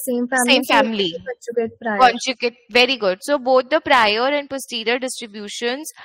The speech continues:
Speaker 2: are from beta distribution, which is the same family। So we have a conjugate prior।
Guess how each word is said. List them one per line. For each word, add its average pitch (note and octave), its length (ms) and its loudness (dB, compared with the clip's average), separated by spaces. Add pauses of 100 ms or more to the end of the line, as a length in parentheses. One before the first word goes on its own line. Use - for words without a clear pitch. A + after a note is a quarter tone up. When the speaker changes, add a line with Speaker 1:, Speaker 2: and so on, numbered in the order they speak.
(300)
Speaker 2:
are A3+ 400 6 (680)
from B3 280 4
beta B3 320 0
distribution, C4 640 -6
which A#3 100 -10
is A#3 140 -6
the C4 60 -4 (100)
same A3+ 240 -4
family। A3+ 400 0 (160)
So B3+ 240 -6
we C4+ 120 -2
have A3+ 200 2
a C#4+ 80 2 (100)
conjugate A3 640 -2 (400)
prior। D#3 280 0